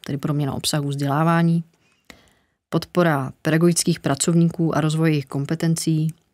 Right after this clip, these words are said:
Eh, snižování nepedagogické zátěže škol. Chceme také pokračovat v podpoře takzvaného akčního plánování v území, což je spolupráce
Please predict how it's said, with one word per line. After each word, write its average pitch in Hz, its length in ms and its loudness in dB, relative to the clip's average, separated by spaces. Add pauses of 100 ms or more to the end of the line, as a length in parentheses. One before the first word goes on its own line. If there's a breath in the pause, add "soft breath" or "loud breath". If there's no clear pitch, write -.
(240)
Eh, 147 200 -12
snižování 170 600 4
nepedagogické 160 840 2
zátěže 151 480 0
škol. 156 460 0 (640 soft breath)
Chceme 160 260 0
také 147 480 0 (200)
pokračovat 160 580 0
v - 40 -14
podpoře 156 480 0
takzvaného 156 640 2 (260)
akčního 170 440 2
plánování 160 640 4
v - 80 -8
území, 156 520 2
což - 380 -6
je 151 300 -10
spolupráce 156 680 -2